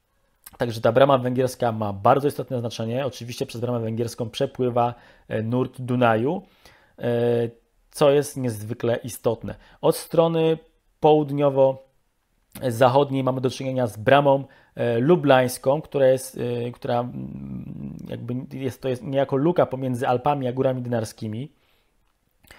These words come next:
E, luka łącząca Włochy z, właśnie z Kotliną Panońską i tamtędy przez, e, bramę lublańską zawsze przechodził historycznie szlak,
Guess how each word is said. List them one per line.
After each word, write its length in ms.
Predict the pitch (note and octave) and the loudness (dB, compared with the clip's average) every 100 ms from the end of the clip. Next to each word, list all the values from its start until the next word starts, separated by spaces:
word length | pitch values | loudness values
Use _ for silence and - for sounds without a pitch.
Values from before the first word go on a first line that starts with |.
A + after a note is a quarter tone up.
| - _ - | -20 _ -6
E, 140 | A#2+ | -2
luka 320 | B2 D#3 E3+ | 0 2 6
łącząca 880 | D#3 C#3+ C3 D3+ D3+ D3+ D3+ C#3+ C#3 - _ _ - | 8 6 4 2 2 2 6 6 6 2 _ _ -12
Włochy 880 | G2+ A#2 A#2+ C#3+ C#3+ - C#3 C#3 C3+ _ - | -10 -6 6 6 6 4 2 0 -4 _ -12
z, 220 | A#2+ - | -10 -2
właśnie 300 | C3 D#3+ - | 0 2 0
z 60 | - | -8
Kotliną 360 | C3 D#3 C#3+ | -8 -4 -4
Panońską 720 | B2+ C3+ B2 A#2 - B2+ D#3 F3 - _ _ | 0 0 0 -2 -2 -2 -2 -4 -12 _ _
i 180 | D#3+ D3 | -10 -10
tamtędy 600 | - D3+ D#3 F#3 F#3 F3 | 0 0 2 2 2 -2
przez, 380 | - D#3 C3+ - | -4 -6 -6 -4
e, 160 | C3 | -4
bramę 320 | B2 C3+ D3 C3+ | 0 2 2 0
lublańską 720 | B2+ C3 C3 - C#3 C3 A#2+ | 0 0 0 -2 -4 -4 0
zawsze 380 | C3 D3 - | 2 2 0
przechodził 420 | C#3+ - B2 B2 B2 | -6 -6 -6 -6 -6
historycznie 580 | - - A#2+ A#2+ B2 | -12 -10 -10 -8 -8
szlak, 460 | A2 - A#2 A2+ - | -8 -2 0 0 -4